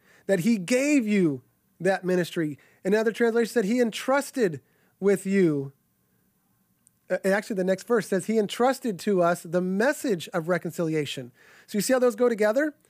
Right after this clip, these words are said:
If you have a ministry and you're not sharing the message, you're missing the point. It's, it's a,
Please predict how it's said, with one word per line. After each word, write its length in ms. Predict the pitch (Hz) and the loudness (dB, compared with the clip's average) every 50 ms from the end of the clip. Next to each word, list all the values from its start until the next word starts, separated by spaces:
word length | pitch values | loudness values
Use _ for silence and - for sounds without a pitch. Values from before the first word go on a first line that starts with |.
| _ _ _ _ _ - | _ _ _ _ _ -4
If 140 | 175 170 | -2 0
you 80 | 240 294 | 2 2
have 100 | 330 285 | 4 4
a 60 | 269 | 4
ministry 560 | 240 233 269 294 302 - - - 180 170 165 | 4 4 4 2 2 0 -2 -2 0 0 2
and 80 | 165 165 | 2 2
you're 100 | 190 254 | 2 2
not 180 | 285 269 214 - | 2 0 -2 -2
sharing 260 | - 240 240 240 226 | -2 0 0 2 2
the 60 | 196 | 0
message, 460 | 185 190 226 262 247 - 202 175 151 | 0 0 0 0 0 -2 -4 -2 -2
you're 80 | 175 185 | -2 -2
missing 340 | 190 220 240 233 - 233 208 | 0 0 0 0 -2 -6 -6
the 60 | 196 | -6
point. 480 | - - 220 262 233 160 123 - - _ _ _ _ _ _ _ _ _ _ _ _ _ - | -8 -6 -6 -6 -6 -6 -10 -14 -20 _ _ _ _ _ _ _ _ _ _ _ _ _ -4
It's, 160 | 208 196 190 - | -4 -4 -2 0
it's 260 | 226 202 190 - - | 0 0 0 0 0
a, 300 | 214 196 175 156 151 | 0 0 0 -2 -4